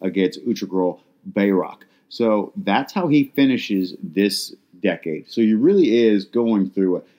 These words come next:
And again, time's gonna look really, you know, really well on some of his victories. The Israel Adesanya victory, it should be noted, and I said it before, Adesanya was winning the fight, had almost won by K O the round before it, had scored a knockdown.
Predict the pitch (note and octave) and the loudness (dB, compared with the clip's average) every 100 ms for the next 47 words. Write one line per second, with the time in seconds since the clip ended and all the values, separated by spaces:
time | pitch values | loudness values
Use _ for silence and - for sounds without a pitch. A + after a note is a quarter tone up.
0 | - C3+ D3 C3+ C3+ F2+ - B2 D3+ D3+ | -4 2 2 2 0 -2 -4 -2 0 0
1 | D#3 C#3+ C#3+ - B2+ C3 B2+ A2+ A2 G#2+ | 2 4 2 2 0 2 2 2 2 0
2 | G#2+ F2+ - A2+ G#2+ B2 A#2+ A2 A2+ G#2 | -2 -6 -8 -4 0 2 4 4 2 2
3 | G2+ F#2+ A2+ G#2+ G2+ F#2+ G#2+ - A#2 G#2+ | 0 0 0 0 0 -2 -4 -2 -2 -2
4 | G2 - _ G#2 A#2 A#2+ A2 G#2 G#2 A2+ | -4 -16 _ 0 2 2 0 0 -2 -2
5 | G#2+ G#2 G2 G2+ A2 A2 G#2 _ _ - | 0 0 0 -4 -2 -2 -4 _ _ -8
6 | A2 - A#2 B2 D3 C3 A#2+ C#3 G#2+ G#2+ | -6 0 0 4 4 4 2 2 0 -2
7 | A2 A#2 C3 - A#2 G#2 A2+ - - F#2 | -2 -2 -4 -2 0 0 -2 -10 -6 -2
8 | G#2+ - A#2+ C3 C3+ B2+ F#2+ A2 B2+ A#2+ | -2 -2 -2 0 0 0 -2 0 0 -2
9 | - B2 - F#2 F#2 G2 A2+ C#3+ C3 A#2 | -4 -6 -6 -10 -6 -4 0 0 -2 -2
10 | A#2 A2+ A2+ A2+ A2+ A#2+ A#2 A#2 A#2 A2+ | 0 -2 0 0 2 0 0 0 -2 -2
11 | C3+ C3+ G2 - _ _ F#2+ - - A#2+ | -4 -4 -8 -12 _ _ -10 -6 -2 0
12 | A#2+ A#2 B2+ - F2 | 2 0 -2 -4 -12